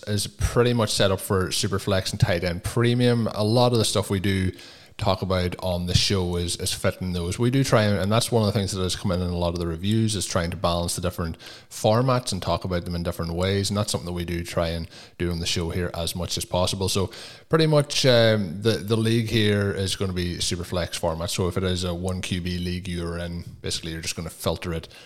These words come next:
uh, to drop those quarterbacks down, uh, a little bit in these rankings. But one oh one, no surprises, uh, was Trevor Lawrence. There was no surprise with the N F L draft in terms of pick one oh one. It was Trevor Lawrence. I think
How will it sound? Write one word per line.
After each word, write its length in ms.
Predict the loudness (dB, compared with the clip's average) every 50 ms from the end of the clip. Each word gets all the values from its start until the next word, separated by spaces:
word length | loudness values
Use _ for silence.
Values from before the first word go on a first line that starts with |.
| -20 -20 -10 -6
uh, 160 | -4 -4 -4
to 120 | -4 -6
drop 360 | -6 -4 -2 -2 -2 -4 -6 -8
those 200 | -8 -6 -6 -8
quarterbacks 600 | -4 -2 -2 -2 -2 -4 -4 -6 -4 -6 -6 -4
down, 380 | -4 -4 -4 -4 -8 -8 -10 -12 -18 -20 -20 -14 -14
uh, 60 | -12 -10
a 60 | -8
little 280 | -6 -6 -6 -6 -6 -6
bit 180 | -6 -6 -8 -6 -6
in 180 | -6 -6 -4
these 240 | -4 -4 -4 -4 -4
rankings. 460 | -2 -2 0 0 0 0 0 -2 0
But 160 | 0 -2 0 2
one 160 | 2 4 4
oh 60 | 4
one, 300 | 4 6 4 4 4 4
no 140 | 4 2 2
surprises, 720 | 2 0 0 2 4 4 6 6 4 4 2 2 0 -2 -6 -12 -20 -20 -12 -4 0
uh, 120 | 0 0
was 260 | 2 2 2 4 4 2
Trevor 320 | 2 2 2 4 4 4
Lawrence. 400 | 2 2 2 2 2 0 -2 -2
There 80 | -2 -4
was 100 | -2 -2
no 120 | -2 -2
surprise 400 | -2 -4 -2 0 0 0 0 -2
with 80 | -4 -2
the 100 | -2 -2
N 140 | 0 -2
F 160 | -4 -4 -4 -2
L 140 | -2 -4
draft 380 | -2 0 2 4 4 4 2 0
in 60 | -2
terms 300 | 0 2 2 2 0 -2
of 80 | -6 -6
pick 200 | -8 -8 -6 -2
one 140 | -2 0 2
oh 60 | 2
one. 240 | 2 2 2 2 2
It 40 |
was 120 | 2 0 -2
Trevor 320 | 0 2 2 2 2 2
Lawrence. 340 | 2 2 2 2 2 0 0
I 60 | 0
think 300 | 0 2 0 0 0 -6